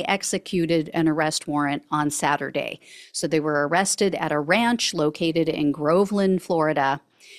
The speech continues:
Um, a-, and my question is, you know, what were they thinking? What in the hell were they thinking? I mean, did they really think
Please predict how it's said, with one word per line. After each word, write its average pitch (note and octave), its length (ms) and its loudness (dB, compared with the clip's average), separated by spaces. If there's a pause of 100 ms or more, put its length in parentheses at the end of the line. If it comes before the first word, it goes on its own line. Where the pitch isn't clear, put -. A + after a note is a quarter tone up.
(220)
Um, C#3+ 520 2 (120)
a-, - 180 -2
and E3 260 -4 (120)
my G#3 380 2 (340)
question C4 540 4
is, A#3+ 360 4 (140)
you A#3 140 2
know, A#3 200 6
what A3 380 2
were F4+ 140 4
they E4 160 6
thinking? C#4 480 4 (640)
What D4+ 320 6
in F4 80 8
the F4 140 10
hell D4 200 6
were C4+ 140 6
they G#3+ 160 4
thinking? F3+ 420 0
I D#3 60 2
mean, A3+ 200 4
did A#3 120 2
they E4 160 4
really A3+ 540 4
think E3+ 580 2